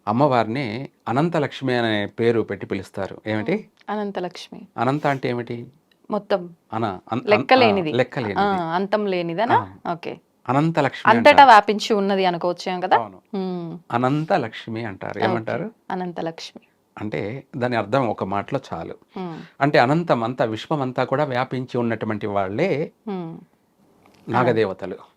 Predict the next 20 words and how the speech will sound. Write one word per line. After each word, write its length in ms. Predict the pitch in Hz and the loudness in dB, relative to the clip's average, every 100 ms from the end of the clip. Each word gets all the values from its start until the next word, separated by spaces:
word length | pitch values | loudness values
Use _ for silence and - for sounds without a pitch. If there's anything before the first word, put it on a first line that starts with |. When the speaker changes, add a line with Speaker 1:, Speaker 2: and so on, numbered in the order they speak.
| _ _ _ _ | _ _ _ _
Speaker 1:
అందుకే 520 | 117 104 143 135 139 - | -6 -4 -2 -2 -2 -6
అనంతలక్ష్మి 920 | 101 117 160 160 131 - 107 98 123 | -6 -4 -4 -4 -4 -6 -8 -8 -8
అని, 120 | 117 | -8
అని 140 | 95 | -8
పిలుస్తారు. 540 | 104 82 82 - 95 - 220 | -8 -10 -14 -14 -14 -16 -12
Speaker 2:
హ్మ్. 180 | 202 180 180 _ | -10 -10 -12 _
Speaker 1:
సరే, 240 | - 170 - | 0 0 2
అదే 260 | 139 151 - | 0 2 4
అనంతుడు 440 | 165 190 185 156 | 6 4 4 6
అని 140 | 165 151 | 6 6
కూడా 140 | 147 | 4
పిలుస్తారు. 540 | 127 104 - 104 101 - _ _ - | 2 -2 -8 -10 -10 -14 _ _ -2
ఎవరిని? 260 | 147 143 147 | 0 2 0
Speaker 2:
ఆహా. 80 | 147 | -2
Speaker 1:
మహావిష్ణువుని. 720 | 104 120 110 - 107 107 107 _ - - | -2 -2 -4 -8 -12 -12 -14 _ -12 0
అనంతుడి 500 | 135 175 202 202 170 | 2 2 0 2 2
యొక్క 160 | 160 143 | 4 4
ఆధీనమై 560 | 120 143 180 175 160 | 6 6 6 4 2
ఉన్నటువంటి 500 | 139 139 131 127 120 | 2 0 -2 -2 2
వాడే 540 | 117 110 113 185 143 | 4 4 4 2 0